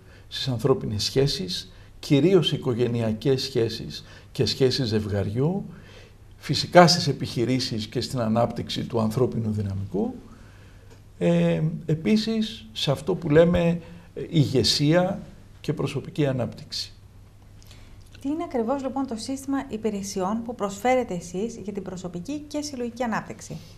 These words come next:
Speaker 1: Μάλιστα. Θα ήθελα να, ε, απλώς χάριν ιστορίας και για να τιμήσω και όλους τους ανθρώπους οι οποίοι έχουν προηγηθεί, ξέρετε, από τις απαρχές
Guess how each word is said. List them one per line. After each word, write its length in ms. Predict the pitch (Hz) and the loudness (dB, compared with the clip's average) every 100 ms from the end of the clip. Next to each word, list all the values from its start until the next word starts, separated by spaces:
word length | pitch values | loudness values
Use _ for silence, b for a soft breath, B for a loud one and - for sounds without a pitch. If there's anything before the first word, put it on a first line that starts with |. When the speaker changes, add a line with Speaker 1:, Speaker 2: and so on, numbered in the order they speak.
| - | -8
Speaker 1:
Μάλιστα. 580 | 160 139 110 104 - 110 - B B B B B B - - - - | 0 4 4 2 -6 -10 -14 B B B B B B -20 -20 -20 -14
Θα 200 | - 165 | 4 4
ήθελα 360 | 170 196 190 | 8 8 8
να, 460 | 180 156 139 131 117 117 - - | 6 4 4 4 4 2 -4 -8
ε, 260 | - - - | -4 -2 0
απλώς 720 | - - 160 156 160 - - - | 0 2 12 12 12 8 -4 0
χάριν 460 | - 143 143 135 | 8 10 10 4
ιστορίας 720 | 123 123 - 123 127 139 147 147 | 2 2 6 6 8 6 6 4
και 100 | 135 | 2
για 120 | 131 | 2
να 120 | 131 | 2
τιμήσω 480 | - 123 131 147 139 | 2 2 2 2 2
και 160 | - 123 | 0 0
όλους 180 | 123 | 0
τους 120 | - 120 | -2 -4
ανθρώπους 500 | 107 135 127 113 127 | 2 2 2 -2 -4
οι 40 | |
οποίοι 220 | 110 127 | -2 2
έχουν 320 | 120 117 131 110 | 2 2 -2 -2
προηγηθεί, 800 | 117 110 110 110 131 120 107 98 B B B | 0 2 2 0 0 0 0 -4 B B B
ξέρετε, 280 | - 117 113 | -4 2 2
από 200 | 110 123 | 4 2
τις 140 | - | 2
απαρχές 800 | 120 120 107 - 139 117 - - | 4 4 4 4 4 4 0 -6